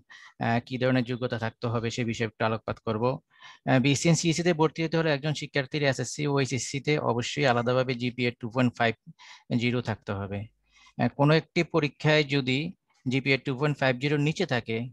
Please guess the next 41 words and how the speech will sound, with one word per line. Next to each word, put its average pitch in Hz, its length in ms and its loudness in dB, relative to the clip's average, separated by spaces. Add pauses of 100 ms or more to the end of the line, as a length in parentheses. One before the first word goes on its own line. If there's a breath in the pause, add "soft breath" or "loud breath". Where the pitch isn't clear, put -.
(100)
কিন্তু, 131 260 -2
আহ, 123 640 0
টু 127 100 -2
পয়েন্ট 135 220 4
জিরো 131 140 0
জিরোর 135 220 -2
উপরে 147 360 2
থাকে 113 240 -2
তাহলে 127 260 2
অবশ্যই 135 440 -2
তার 135 160 2
এসএসসি 123 380 -2
ও 135 60 -2
এইচএসসি 127 360 -4
এর 143 60 2
মোট 127 280 2
জিপিএ 123 320 -2
সিক্স - 500 -6 (760 loud breath)
থাকতে 104 280 -4
হবে। 101 520 -8 (1800 loud breath)
যেসব 139 220 4
শিক্ষার্থী 175 460 0
English 156 320 4
medium 156 220 2
background 143 320 2
থেকে 156 160 0
আসবে 139 320 0
তাদের 135 380 0
ও 139 240 -4
লেভেলে 135 340 0
পাঁচটি 127 300 -4
সাবজেক্টে 131 440 -2
এবং 127 540 0
এ 127 80 4
লেভেলে 131 320 2
কমপক্ষে 127 480 -2
দুটি 127 240 -4
সাবজেক্টে 120 360 0
pass 110 200 -4
করতে - 240 -10
হবে। 104 220 -6